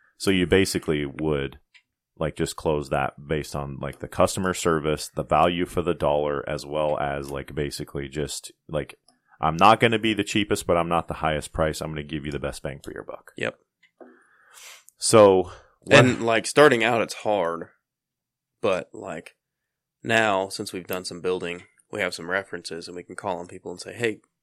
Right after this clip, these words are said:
Speaker 2: call these guys and talk to them about our work and see what you think."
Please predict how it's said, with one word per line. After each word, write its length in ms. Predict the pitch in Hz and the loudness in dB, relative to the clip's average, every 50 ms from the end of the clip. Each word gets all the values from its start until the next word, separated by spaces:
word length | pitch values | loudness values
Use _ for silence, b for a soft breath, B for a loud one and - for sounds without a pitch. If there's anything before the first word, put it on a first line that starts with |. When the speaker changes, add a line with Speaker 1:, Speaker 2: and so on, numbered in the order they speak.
| _ - - | _ -16 -6
Speaker 2:
call 200 | - 123 117 110 | -2 0 2 2
these 180 | 110 110 104 | 0 -2 -4
guys 440 | - - - - - - - - - - | -6 -10 -12 -12 -12 -12 -14 -14 -16 -16
and 80 | - | -14
talk 180 | - 113 101 - | -10 -10 -10 -10
to 60 | - - | -10 -14
them 140 | 80 82 | -14 -14
about 220 | 80 80 80 80 76 | -14 -12 -12 -12 -12
our 120 | - - | -12 -12
work 280 | - - - - _ - _ _ _ _ - | -12 -14 -14 -18 _ -20 _ _ _ _ -18
and 100 | - - | -16 -14
see 120 | - - | -14 -14
what 100 | 73 - | -16 -16
you 60 | - _ | -18 _
think." 240 | - - - - | -20 -20 -20 -20